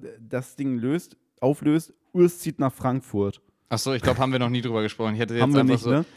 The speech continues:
Speaker 2: ich hätte das
Speaker 1: Ich würd
Speaker 2: jetzt einfach
Speaker 1: sagen,
Speaker 2: so
Speaker 1: das,
Speaker 2: als
Speaker 1: das
Speaker 2: offenen, als offene, äh, äh, als offenen Mythos belassen. <laughs>
Speaker 1: Tatsächlich,
Speaker 2: Aber gut, jetzt
Speaker 1: ich
Speaker 2: ist es
Speaker 1: glaube,
Speaker 2: raus.
Speaker 1: jetzt ist es raus, jetzt haben wir es hinten raus einmal aufgeräumt. Die nächsten Wochen werden wahrscheinlich noch häufig genug davon handeln.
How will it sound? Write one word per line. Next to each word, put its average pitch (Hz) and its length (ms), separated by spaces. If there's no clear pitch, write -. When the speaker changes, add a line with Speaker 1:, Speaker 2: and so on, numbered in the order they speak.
Speaker 2:
ich - 80
hätte 135 140
das 135 100
Speaker 1:
Ich 131 60
würd 147 120
Speaker 2:
jetzt 135 80
einfach 147 120
Speaker 1:
sagen, - 20
Speaker 2:
so 151 60
Speaker 1:
das, 135 80
Speaker 2:
als 127 100
Speaker 1:
das 143 100
Speaker 2:
offenen, 127 600
als 113 180
offene, 117 1000
äh, - 100
äh, 113 60
als 117 200
offenen 123 240
Mythos 123 440
belassen. 110 440
<laughs> 156 140
Speaker 1:
Tatsächlich, 143 200
Speaker 2:
Aber 135 120
gut, 131 100
jetzt 123 120
Speaker 1:
ich 123 60
Speaker 2:
ist 135 60
es 143 40
Speaker 1:
glaube, 143 200
Speaker 2:
raus. 117 260
Speaker 1:
jetzt 139 180
ist 156 140
es 143 200
raus, 143 260
jetzt 143 120
haben 139 100
wir 139 60
es 123 60
hinten 147 220
raus 131 200
einmal 127 200
aufgeräumt. 143 540
Die 131 60
nächsten 135 400
Wochen 135 280
werden 127 200
wahrscheinlich 127 340
noch 127 200
häufig 170 340
genug 160 260
davon 139 300
handeln. 127 320